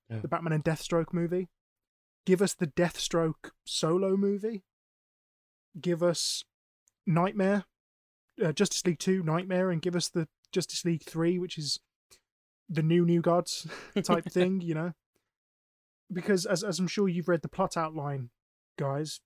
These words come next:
Speaker 2: Justice League two was predominantly gonna be set in the Nightmare timeline, and then Justice League three was literally all of the armies of God and man versus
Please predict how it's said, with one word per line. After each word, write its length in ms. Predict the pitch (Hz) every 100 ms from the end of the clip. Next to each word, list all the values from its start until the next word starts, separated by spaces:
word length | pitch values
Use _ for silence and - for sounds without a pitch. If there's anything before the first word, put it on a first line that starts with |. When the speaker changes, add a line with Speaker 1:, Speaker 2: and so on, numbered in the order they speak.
| _ _ _ _ _
Speaker 2:
Justice 320 | - 196 196 190
League 180 | 185
two 200 | - 185
was 120 | 175 160
predominantly 540 | 160 175 170 165 165
gonna 160 | 165 160
be 80 | 151
set 220 | - 160
in 60 | 151
the 60 |
Nightmare 440 | 147 156 156 156 143
timeline, 500 | 160 160 170 190 185 _ _ - _ -
and 100 | 165
then 120 | 165
Justice 380 | 180 175 180 -
League 200 | 165 139
three 380 | - 170 170 143
was 180 | 143
literally 600 | 143 165 - 151 151 143 - _ _ _ _ _ _
all 320 | 185 185 180
of 120 | 175 147
the 100 | 160
armies 680 | 165 160 156 147 131 - - _ _
of 380 | 175 143 - - _ _ _ _ _ _ _ _ -
God 240 | 175 160 156
and 240 | 160 147
man 400 | 165 151 143 151 _ _ _ -
versus 920 | 131 143 180 175 - 160 151 131 -